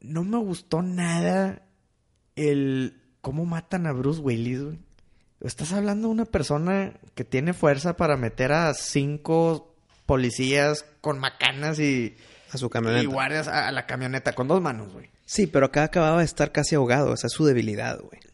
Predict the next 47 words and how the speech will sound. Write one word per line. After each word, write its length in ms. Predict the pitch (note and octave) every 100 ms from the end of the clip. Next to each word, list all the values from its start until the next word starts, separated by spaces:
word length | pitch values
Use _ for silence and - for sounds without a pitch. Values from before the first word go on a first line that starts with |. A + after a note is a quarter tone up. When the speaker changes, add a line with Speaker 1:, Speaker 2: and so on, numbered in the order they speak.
| _
Speaker 2:
Inclusive 500 | - D3 C#3+ D3+ D#3+
el 120 | F3+
hijo 180 | E3+ -
le 80 | F3+
dice, 180 | E3 C#3
"Oye, 120 | D3
ayúdeme, 380 | C#3+ F3+ A3+ G#3+
ahí 40 |
está 180 | F#3+ G#3+
mi 100 | A3
papá 220 | F#3+ F3+
de 100 | G#3+
verde 360 | G#3 F3+ D#3+ E3
y 40 |
está 200 | D3 C3+
Speaker 1:
Ojo. 80 | C3
Speaker 2:
todo 220 | F#3 F3
débil". 420 | D#3+ E3+ F3 - - -
Speaker 1:
Ojo, 320 | B2+ - -
está 280 | A#2+ - B2+
todo 340 | - G3+ G3
débil. 420 | F3 G3 E3+ - _ _ _ _ _
Pero 260 | - B2 C3
él 100 | D#3
estaba 680 | G3 - E3 D3+ E3+ F3+ - _ _
adentro 720 | - C3 B2+ C#3+ E3 - F#3+ F#3+
del, 640 | F3 C#3 B2+ A2 G2 F2+
del 280 | - - B2
agua 380 | A#2+ A#2 D3 D#3+
con 180 | - C#3+
Speaker 2:
Del 80 | A#2+
tinaco. 400 | B2 B2+ C3 -
Speaker 1:
con, 240 | - B2 -
del 180 | A#2 B2
tinaco, 640 | B2 A#2+ A#2+ - E3 E3+ _ _ _ _ -
con 200 | B2+ C3+
la 120 | B2+
bestia, 500 | C#3+ D#3+ - G3+ G#3
y 80 | C3
todavía 300 | - B2+ F#3
tenía 220 | G#3+ G#3
la 140 | A3 G#3+
fuerza 220 | F#3 A3+
suficiente 440 | A3 F3+ C#3+ E3
para 200 | - F3
romperla 480 | B2 A2+ B2+ C#3+ F#3
a, 100 | F3